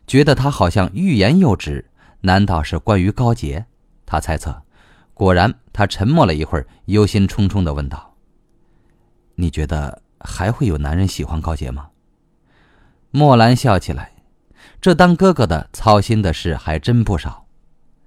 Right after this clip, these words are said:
当然会有，任何女人只要不挑剔，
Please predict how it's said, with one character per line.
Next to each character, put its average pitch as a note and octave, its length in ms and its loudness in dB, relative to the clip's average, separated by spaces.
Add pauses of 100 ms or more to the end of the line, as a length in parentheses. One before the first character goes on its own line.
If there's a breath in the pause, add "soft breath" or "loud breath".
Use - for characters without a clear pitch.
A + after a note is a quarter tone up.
(300)
当 F#3+ 180 -2
然 A#2+ 140 0
会 F2 220 -4
有， C2+ 180 -10 (400 soft breath)
任 A#2 180 -2
何 F2+ 140 -4
女 D2+ 160 -4
人 C#2 220 -10 (240)
只 - 100 -6
要 D#2+ 140 -2
不 - 100 -4
挑 A#2 240 -4
剔， G#2+ 240 -8